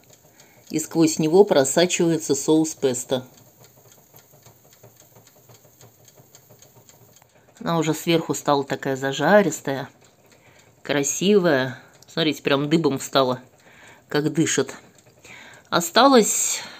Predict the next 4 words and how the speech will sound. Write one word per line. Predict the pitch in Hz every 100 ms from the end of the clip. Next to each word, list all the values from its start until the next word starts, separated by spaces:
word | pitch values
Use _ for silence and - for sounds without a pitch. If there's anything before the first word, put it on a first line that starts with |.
| - -
минут | 170 185 240 - - - _
пять-семь | 151 190 202 - - - _ _ - - 143 151 156
до | 139
готовности. | 143 139 143 135 131 - 139